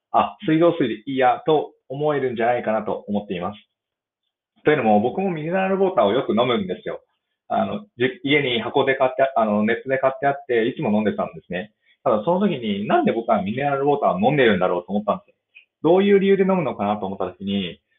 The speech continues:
まあ、味が美味しくて、かつ安全性が高いんだろうなって思ってたんで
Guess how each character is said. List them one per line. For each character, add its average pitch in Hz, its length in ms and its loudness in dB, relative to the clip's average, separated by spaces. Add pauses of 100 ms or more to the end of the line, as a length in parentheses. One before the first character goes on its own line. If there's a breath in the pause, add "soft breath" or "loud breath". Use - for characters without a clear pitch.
(100)
ま 147 300 0
あ、 180 80 0
味 - 160 2
が 117 140 -2
美 117 80 -2
味 117 60 -4
し - 200 -16
く - 60 -20
て、 98 260 -6
か 135 80 -2
つ - 80 0
安 156 220 4
全 190 140 2
性 196 120 4
が 185 100 0
高 165 220 0
い 170 80 -2
ん - 20 -8
だ 110 100 0
ろ 90 100 -4
う - 20 -12
な 90 80 -6
っ 87 40 -6
て - 120 -12
思 98 140 -4
っ - 20 -12
て 110 80 -8
た 82 160 -4
ん - 40 -18
で - 60 -20